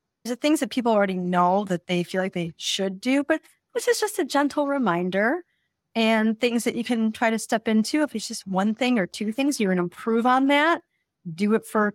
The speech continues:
twelve days. Give yourself that twelve day mark and then add something else in if you can. So let's start off with the first thing. The first thing I have for ways to improve your digestion,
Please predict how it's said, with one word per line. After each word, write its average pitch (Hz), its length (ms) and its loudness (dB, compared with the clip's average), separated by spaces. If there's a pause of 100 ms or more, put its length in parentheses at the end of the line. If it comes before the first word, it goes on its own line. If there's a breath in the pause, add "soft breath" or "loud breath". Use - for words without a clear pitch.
twelve 214 640 0
days. 226 720 0
Give 185 120 -4
yourself 202 260 -2
that 185 140 -6
twelve 202 240 0
day 214 120 0
mark 220 300 0
and 196 120 0
then 196 240 0
add 190 260 -4
something 226 300 -4
else 226 240 0
in 254 100 0
if 262 140 -6
you 277 60 -10
can. 226 400 -4
So 311 140 2
let's 320 200 2
start 311 260 2
off 294 300 2
with 254 240 0
the 262 80 -4
first 285 320 -2
thing. 330 220 -2
The 196 60 -6
first 262 280 -2
thing 269 140 0
I 233 100 0
have 247 520 0
for 196 480 0 (200)
ways 202 280 0
to - 120 -4
improve 202 280 -4
your 214 100 -2
digestion, 190 720 -2